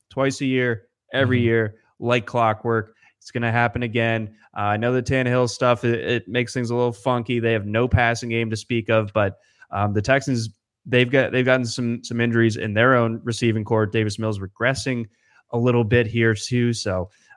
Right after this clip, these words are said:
Speaker 1: uh, I think the Titans take care of business.
Speaker 2: Okay. I like it. I like it a lot. I like the logic of just, like, all you gotta do is basically beat the Texans and not have it be, like, a one or a two point game, which when you phrase it like that, seems extremely doable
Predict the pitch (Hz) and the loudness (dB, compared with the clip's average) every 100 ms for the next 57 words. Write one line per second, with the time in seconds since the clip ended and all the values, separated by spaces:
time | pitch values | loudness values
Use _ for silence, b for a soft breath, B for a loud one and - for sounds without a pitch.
0 | - 90 - 127 131 101 92 92 87 - | -18 -12 -4 -2 -2 -2 -2 -4 -6 -8
1 | 90 95 92 87 92 95 - _ _ _ | -6 -4 -2 -4 -4 -6 -8 _ _ _
2 | _ _ _ _ - 117 143 117 - - | _ _ _ _ -6 -2 0 -2 -6 -6
3 | 120 120 139 - - - 117 127 143 147 | -2 2 0 -2 -12 -6 0 0 2 2
4 | 131 107 131 190 160 151 147 151 131 131 | 2 2 0 0 0 0 0 0 0 0
5 | - 123 107 - - 170 214 190 151 156 | 0 0 -2 -8 -4 0 2 0 2 0
6 | 131 135 131 135 113 123 117 117 101 - | 2 0 0 0 0 -2 -2 -4 -4 -4
7 | 95 - - - 110 104 110 117 123 117 | -12 -14 -14 -4 -2 0 0 2 2 0
8 | 104 117 110 104 101 - 107 113 110 107 | -2 -2 -2 -2 -6 -4 -2 0 2 0
9 | 120 110 107 98 98 92 110 - b b | -2 -4 -4 -4 -6 -4 -6 -6 b b
10 | b 147 165 190 220 226 180 175 185 - | b 0 0 0 0 0 2 0 0 0
11 | 160 147 151 - 151 147 131 120 101 95 | 0 0 -2 -2 0 0 2 2 0 -4